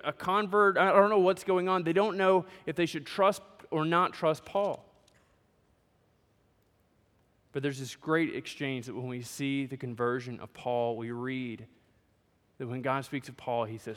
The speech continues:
"Paul will find out what it is to be my servant and how great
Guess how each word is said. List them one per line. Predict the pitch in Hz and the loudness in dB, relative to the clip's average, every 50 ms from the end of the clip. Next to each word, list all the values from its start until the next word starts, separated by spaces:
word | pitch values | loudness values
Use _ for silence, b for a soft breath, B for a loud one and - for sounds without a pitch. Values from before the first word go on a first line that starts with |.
| - - | -14 -16
"Paul | - - 139 131 131 131 131 131 131 127 | -10 -4 -2 0 2 2 2 2 2 0
will | - 127 | -2 -6
find | - - 143 127 127 123 123 | -4 -2 -2 -2 -2 -2 -4
out | 120 117 117 - 127 | -4 -4 -4 -6 -2
what | 131 131 131 | -2 -2 0
it | 131 127 | 0 -2
is | 127 127 117 - | -4 -4 -4 -6
to | - | -12
be | 120 120 | -12 -10
my | 117 110 104 101 | -8 -8 -10 -10
servant | 101 - - 123 120 123 117 120 - - 87 | -12 -12 -8 -6 -6 -6 -6 -8 -12 -14 -16
and | 101 107 | -20 -18
how | - - - 120 117 120 117 110 113 | -16 -10 -8 -6 -6 -6 -8 -10 -12
great | 113 117 117 117 110 107 107 107 | -8 -6 -4 -2 -2 -4 -6 -8